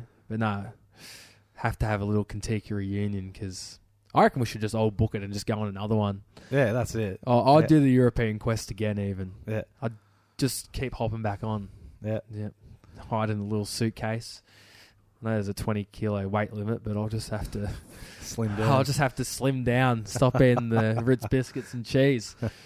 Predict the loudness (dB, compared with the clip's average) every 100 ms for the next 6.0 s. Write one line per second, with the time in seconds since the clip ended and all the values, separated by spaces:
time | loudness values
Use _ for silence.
0 | -20 _ _ -16 -8 -4 -4 -6 -10 _
1 | _ _ _ _ _ _ _ _ _ _
2 | -10 -4 0 0 0 -2 -6 -8 -8 _
3 | 4 6 6 2 2 2 0 0 0 2
4 | -2 -6 -10 -6 -4 4 6 6 4 -2
5 | -10 0 4 4 4 6 6 6 2